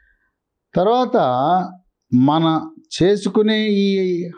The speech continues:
హస్తప్రయోగం స్కూలు పిల్లలకి, కాలేజీ పిల్లలకు వాళ్ళ విద్యకు ఆటంకం కలగకూడదు. అట్లాగే ఉద్యోగస్తులు తమ విధి నిర్వహణకు ఆటంకం కలగకూడదు.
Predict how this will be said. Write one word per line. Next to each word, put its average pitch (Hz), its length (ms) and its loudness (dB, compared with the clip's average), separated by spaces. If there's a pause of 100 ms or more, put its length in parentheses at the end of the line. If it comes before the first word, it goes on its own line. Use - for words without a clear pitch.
హస్తప్రయోగం 175 920 -2 (1160)
స్కూలు 190 640 -2
పిల్లలకి, 208 760 0
కాలేజీ 185 500 0
పిల్లలకు 175 1000 0
వాళ్ళ 147 180 0
విద్యకు 156 600 -2
ఆటంకం 190 640 -2
కలగకూడదు. 165 680 -2 (1400)
అట్లాగే 226 320 0
ఉద్యోగస్తులు 220 1080 0
తమ 165 160 2
విధి 160 300 2
నిర్వహణకు 220 640 0
ఆటంకం 196 560 0
కలగకూడదు. 135 540 -2